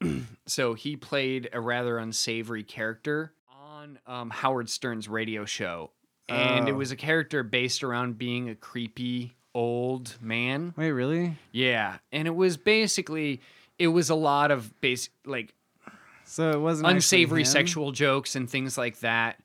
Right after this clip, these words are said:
Speaker 2: It was just him being funny on Howard Stern? Or was it, like, actually shit that, talking about shit he was doing in life as creepy George Takei on Howard S-, Takei on Howard Stern?
Speaker 1: No, he was not talking about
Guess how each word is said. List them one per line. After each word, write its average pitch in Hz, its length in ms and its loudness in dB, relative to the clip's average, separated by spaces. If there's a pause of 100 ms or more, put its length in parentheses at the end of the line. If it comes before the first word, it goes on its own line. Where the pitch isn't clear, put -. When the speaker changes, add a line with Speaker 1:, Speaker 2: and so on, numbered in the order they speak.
Speaker 2:
It - 40 -6
was 143 100 -4
just 139 180 -4
him 139 160 -4
being 120 300 -6
funny 113 320 -8
on 107 120 -8
Howard 107 300 -8
Stern? 117 440 -10 (300)
Or 131 140 -2
was 127 160 -2
it, 123 140 -4
like, 113 200 -6
actually 113 440 -8
shit 113 280 -8
that, - 260 -16
talking 117 300 -6
about 110 220 -8
shit 110 180 -10
he 107 120 -10
was 104 100 -10
doing 104 420 -14 (800)
in 110 200 -8
life 104 380 -8
as 107 480 -12 (280)
creepy 113 320 -8
George 104 360 -10
Takei 107 320 -8
on 104 100 -10
Howard 104 240 -10
S-, - 160 -18 (200)
Takei 113 400 -8
on 95 120 -10
Howard 104 280 -10
Stern? 117 260 -6
Speaker 1:
No, 160 200 6
he 147 100 0
was 175 140 2
not 175 240 2
talking 156 420 4
about 120 400 4